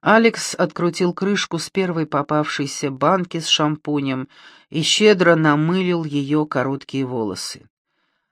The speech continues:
Он мылил, стараясь, чтоб пена не попадала ей в глаза. Сердце у него бухало,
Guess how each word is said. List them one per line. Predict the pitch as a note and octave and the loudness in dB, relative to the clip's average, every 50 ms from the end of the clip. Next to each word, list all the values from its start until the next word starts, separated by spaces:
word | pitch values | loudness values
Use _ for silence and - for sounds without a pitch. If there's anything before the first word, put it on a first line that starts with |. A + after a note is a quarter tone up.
| _ _ - | _ _ -4
Он | - F3 G3 G3 | 0 2 4 6
мылил, | G3+ A3+ A3 G#3 G#3 F#3+ F#3 | 6 6 6 4 2 2 0
стараясь, | - - - F3 F3+ F#3+ F#3+ F#3+ F3+ | -2 -2 -2 0 2 2 2 2 0
чтоб | F#3 - - - E3 D#3 D#3 | -2 -4 -4 -4 -4 -4 -4
пена | - - F3+ F3 E3+ E3 D#3 D#3 | -4 -4 -2 -2 0 0 0 0
не | D#3 D3+ | -2 -2
попадала | D3+ - D3 - D3+ D3 D3+ E3 D#3+ D#3 D3 | -4 -6 -6 -4 -4 -4 -2 -2 -2 0 0
ей | D3+ D#3 D#3 D#3 D3 | -2 -2 -2 -2 -2
в | C#3 | -2
глаза. | D3+ D3+ D3 D3 C#3 D3+ D3 C#3 C3+ C3 A#2+ A#2 G#2 G2 - _ _ _ _ _ _ _ _ _ | -4 -4 -4 -4 -4 -4 -4 -4 -4 -2 -2 -4 -6 -8 -14 _ _ _ _ _ _ _ _ _
Сердце | _ - - - A3 A3 G3 F3+ E3+ - - D#3 | _ -10 -4 0 2 2 2 0 -2 -4 -4 -2
у | |
него | D#3 D3+ D3+ D#3 D#3 D#3 | 0 0 0 0 -2 -2
бухало, | D#3 D#3+ F#3 F#3+ D#3+ - - - A2 G2+ F#2 - | -2 -2 -4 -4 -4 -4 -6 -8 -8 -8 -10 -12